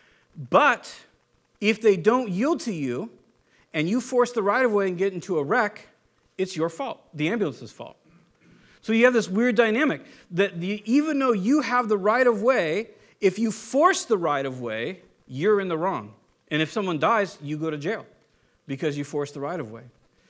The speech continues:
So in the same way, it's like we have the, we have this dual,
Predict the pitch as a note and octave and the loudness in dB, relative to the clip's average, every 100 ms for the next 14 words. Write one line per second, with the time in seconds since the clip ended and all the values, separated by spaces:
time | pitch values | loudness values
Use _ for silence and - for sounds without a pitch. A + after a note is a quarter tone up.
0 | _ _ - A3+ A#3 A#3 A3+ C#4 C4 C#4 | _ _ 2 4 4 0 2 2 4 2
1 | B3 B3 G3 G3 A3+ A#3 G#3 G3 D#3+ G#3 | 2 -2 -6 -6 -2 0 0 -4 -6 -4
2 | G3+ A3 A3 G3 E3+ D3+ A3+ C4 B3+ B3 | -2 0 0 -2 -2 0 2 4 4 2